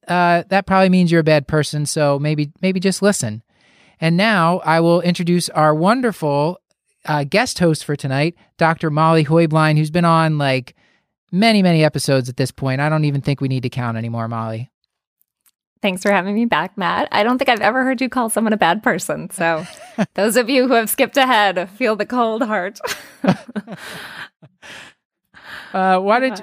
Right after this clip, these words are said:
Speaker 1: why don't
Speaker 2: So
Speaker 1: you tell the audience, uh, maybe you remind them who you are first, and then you can tell them what we talked about, a little bit more of the specifics tonight.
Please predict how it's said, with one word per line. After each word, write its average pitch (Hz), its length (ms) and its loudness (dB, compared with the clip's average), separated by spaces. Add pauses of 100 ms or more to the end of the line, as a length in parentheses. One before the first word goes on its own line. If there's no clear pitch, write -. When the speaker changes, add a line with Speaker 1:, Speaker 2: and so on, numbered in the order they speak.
Speaker 1:
why 214 120 4
don't 247 100 -2
Speaker 2:
So 240 60 2
Speaker 1:
you 233 40 -2
tell 220 420 2
the 202 200 -2
audience, 196 680 0
uh, 180 360 4
maybe 240 220 0
you 220 100 0
remind 190 280 0
them 180 120 0
who 175 80 2
you 175 120 2
are 180 140 4
first, 170 300 -2
and 156 60 -2
then 160 120 2
you 156 80 0
can 151 100 -2
tell 151 220 2
them 143 100 0
what 147 160 0
we 139 140 -2
talked 143 320 0
about, 139 420 2
a 147 60 -4
little 147 180 2
bit 147 140 2
more 143 160 2
of 131 60 2
the 127 80 0
specifics - 600 -6
tonight. 113 360 -8